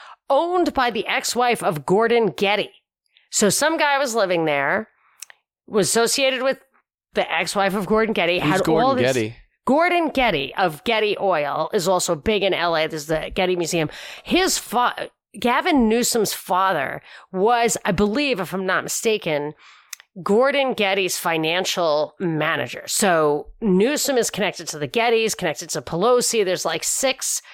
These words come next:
Speaker 1: families. It's like the government California mob out here. So I'm thinking, okay, it's like two degrees of separation from Gavin Newsom, who's the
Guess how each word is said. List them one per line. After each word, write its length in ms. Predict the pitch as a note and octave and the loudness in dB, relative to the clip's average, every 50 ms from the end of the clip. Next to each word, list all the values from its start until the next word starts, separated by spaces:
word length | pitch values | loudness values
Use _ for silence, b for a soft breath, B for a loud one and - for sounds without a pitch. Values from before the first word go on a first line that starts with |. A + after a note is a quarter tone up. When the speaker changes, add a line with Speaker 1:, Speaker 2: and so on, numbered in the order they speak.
| B B B B | B B B B
Speaker 1:
families. 640 | - - - A3+ G#3+ G3+ F3 D#3 C#3+ C#3+ C#3 B2 - | -10 -4 -2 0 0 0 0 0 -2 -2 -4 -4 -4
It's 200 | D3 C#3 - - | -6 -4 -4 -4
like 180 | D#3+ D#3 - | -4 -4 -2
the 320 | - F3+ D#3 D3 D3 D3+ D3+ - | -2 0 0 0 0 -2 -2 -2
government 560 | - G3+ G#3 G#3 A#3 A3+ A3 G#3+ G3+ G3+ - - _ _ - - | -2 0 0 0 0 0 0 2 0 0 -2 -4 _ _ -16 -8
California 640 | - - G#3+ G3+ F#3 - G3+ G3 F#3 F#3 F#3 F3 E3 | -4 0 0 0 0 0 0 0 0 0 0 0 -2
mob 540 | D#3 D3+ D#3+ E3 D#3 C#3 B2+ C3+ C#3 - - | -2 0 0 2 2 2 0 -2 -4 -6 -6
out 220 | - D#3+ C#3 C#3 - | -4 -4 -4 -4 -6
here. 320 | - C#3 - - - - B B B B B B B B B B B B B B B B B - | -10 -12 -12 -12 -14 -14 B B B B B B B B B B B B B B B B B -6
So 600 | - - - C#4+ B3 A3+ A3 G#3+ G3+ F#3 E3 - _ _ _ _ _ _ _ _ _ _ _ _ _ _ - - - | -4 0 0 2 2 2 2 2 0 0 -4 -8 _ _ _ _ _ _ _ _ _ _ _ _ _ _ -12 -6 -4
I'm 100 | C4 C4 | -2 0
thinking, 260 | - C#4+ D4 C#4 C4+ - | 2 2 2 2 2 2
okay, 380 | - C4+ C4 - - - D3 D3 | 2 2 2 2 0 -4 -4 -4
it's 160 | C#3+ - - | -4 -2 0
like 180 | G#3+ F#3+ F#3+ - | 0 0 0 0
two 160 | - - E4 | 0 0 0
degrees 340 | D4 D4 G#3+ - - G3+ G3 | 0 0 0 -2 -2 -2 -2
of 80 | F3+ | -4
separation 580 | - - F#3+ - - E3 F3 E3+ - - F3 D3+ | -2 -2 -2 -2 -2 -4 -4 -2 -4 -4 -6 -6
from 180 | - - D#3 | -8 -8 -6
Gavin 320 | D3 F#3 F3 E3 D#3 D#3 D3+ | -4 -2 -2 -2 -2 -2 0
Newsom, 320 | E3 F3 D#3 - - - | 0 0 0 -2 -2 -4
who's 200 | - D3+ C#3 - | -4 -4 -6 -6
the 260 | - D3+ C#3+ C3 C3 | -4 -6 -6 -6 -8